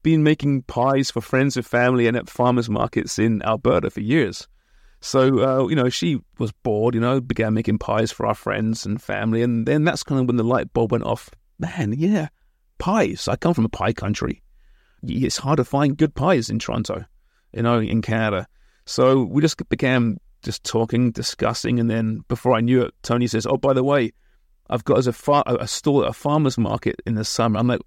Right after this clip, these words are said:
"Well, you've done what?" <laughs> This is how she operates, right? It actually works. You know, a little, you know, conversation over wine suddenly becomes, you know, a brand new pivot and a brand new job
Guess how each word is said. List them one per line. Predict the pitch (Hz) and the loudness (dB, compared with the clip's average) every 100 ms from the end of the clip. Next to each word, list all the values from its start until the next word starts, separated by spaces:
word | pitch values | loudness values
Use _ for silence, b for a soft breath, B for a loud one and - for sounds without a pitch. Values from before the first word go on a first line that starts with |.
| _ _ | _ _
"Well, | 156 | -4
you've | 147 | 2
done | 180 156 120 | 4 4 2
what?" | 117 - - - | -2 -2 -10 -16
<laughs> | _ _ _ _ - | _ _ _ _ 0
This | 185 | 4
is | |
how | 170 | 4
she | 143 | 4
operates, | 135 120 90 - - - _ - | 2 2 -6 -10 -16 -20 _ -4
right? | 131 - - _ _ - | -2 -2 -6 _ _ 0
It | |
actually | 156 - | 2 2
works. | 120 120 - - - _ _ | 4 2 0 -10 -14 _ _
You | - | -8
know, | 110 117 - _ | -4 -6 -8 _
a | 139 | 2
little, | 156 143 143 | 4 4 4
you | |
know, | 131 127 - - | 4 2 -4 -4
conversation | 143 127 - 127 123 | -2 0 2 2 2
over | 117 | 2
wine | 123 135 123 120 | 2 0 0 -2
suddenly | - 127 | 0 0
becomes, | 120 - 123 120 120 113 | 0 0 2 2 0 -2
you | 120 | -2
know, | 120 120 | 0 -2
a | 123 | -4
brand | 143 135 127 123 | -4 -2 -2 -2
new | 120 | -2
pivot | 113 - 151 123 104 - _ | -4 -2 0 0 -4 -8 _
and | 127 | -6
a | 120 | -2
brand | 139 127 123 | 0 -2 0
new | 123 | -2
job | 117 135 131 139 | 0 2 2 2